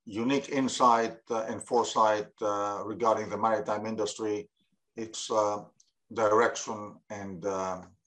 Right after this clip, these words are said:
risks, opportunities, and challenges. We are coming to the close,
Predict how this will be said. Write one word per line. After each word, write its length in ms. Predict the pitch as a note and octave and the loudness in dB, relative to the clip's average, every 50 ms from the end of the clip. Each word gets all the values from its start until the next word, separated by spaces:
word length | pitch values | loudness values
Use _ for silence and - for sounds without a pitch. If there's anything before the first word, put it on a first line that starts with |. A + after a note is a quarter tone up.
| _ _ - - _ _ _ _ _ _ _ _ _ - | _ _ -20 -20 _ _ _ _ _ _ _ _ _ -2
risks, 400 | C3 C3+ C#3+ D3 - - - - | 4 4 6 4 4 0 -4 -6
opportunities, 580 | A#2+ - B2 E2+ - - C3 B2 G#2+ A2+ - - | -4 -4 -6 -6 -4 -2 -2 -2 0 -2 -4 -6
and 120 | G#2 F2+ | -8 -4
challenges. 720 | - - G#2+ G#2 G2+ F#2+ E2+ E2 E2 - - - - - _ _ _ - - - - - - - - - - _ _ _ _ _ _ _ _ _ - | -2 0 0 0 -2 -6 -8 -12 -16 -18 -18 -20 -20 -20 _ _ _ -20 -18 -18 -18 -20 -20 -20 -20 -20 -20 _ _ _ _ _ _ _ _ _ -10
We 300 | D#3+ D#3+ F3+ F#3+ A3 A3 | 2 6 6 6 8 8
are 140 | G3+ G3 F#3+ | 8 6 6
coming 300 | - E3+ E3+ E3 E3+ E3+ | 8 6 6 6 6 4
to 80 | D#3+ C#3+ | 0 -2
the 100 | C3 C#3+ | -2 -2
close, 500 | C#3 - B2 A#2+ A2+ - A2 G#2+ - - | 2 4 6 6 6 6 4 0 -4 -10